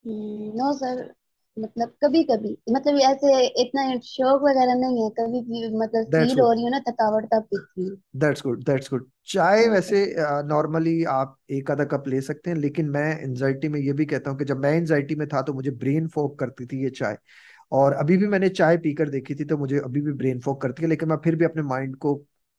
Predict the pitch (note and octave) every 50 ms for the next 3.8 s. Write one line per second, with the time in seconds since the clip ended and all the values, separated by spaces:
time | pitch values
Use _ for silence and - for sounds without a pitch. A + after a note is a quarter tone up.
0 | _ _ _ - - C3+ C3 C3+ B2+ B2+ - C3 C3 C3 C#3 B2+ C3+ A#2+ - A2
1 | A2+ A#2+ B2 A#2+ C3 B2 A#2+ A2+ - - B2 A2+ A2+ - - - - C3+ - -
2 | C3 A#2 A2+ A2 - D3+ D#3+ D3 C#3+ D3 C#3 C3+ C#3+ D#3 E3 F3 E3+ F3 E3 -
3 | - C#3+ C#3 D#3+ D#3+ D#3 D3+ C#3+ C#3+ D3+ D3 C#3 B2+ A#2+ C3 C#3